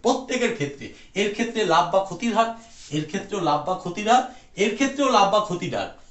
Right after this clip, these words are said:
ঠিক আছে? সেগুলো দিয়েই অঙ্ক করতে হবে। আজকের আপাতত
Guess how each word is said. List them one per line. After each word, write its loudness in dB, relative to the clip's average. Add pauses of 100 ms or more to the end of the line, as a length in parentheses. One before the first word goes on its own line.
(280)
ঠিক -2
আছে? 0 (280)
সেগুলো -2
দিয়েই 0 (100)
অঙ্ক -8 (120)
করতে -18
হবে। -14 (360)
আজকের 4 (220)
আপাতত 2